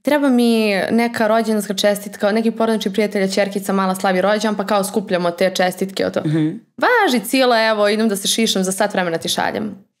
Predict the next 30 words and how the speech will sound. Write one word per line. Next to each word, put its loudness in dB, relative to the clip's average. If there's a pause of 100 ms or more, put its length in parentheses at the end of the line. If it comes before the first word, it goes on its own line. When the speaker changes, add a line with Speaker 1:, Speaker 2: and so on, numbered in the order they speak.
Speaker 1:
U 4
minut 2 (360)
mi -2
je -2
poslao, -4
ali 2
stvarno 2
Speaker 2:
Da. 2
Speaker 1:
u 2
minut. 0 (360)
Ja 2
njega 2
volim 2
zato 0
što -2
je 0
takav, -2
prosto 0
i 0
šta -2
kaže, 0 (160)
to -2
je 2
tako -2
i 0
to -2
je -2
to, -2
mislim, -6 (300)
Speaker 2:
Mm. -2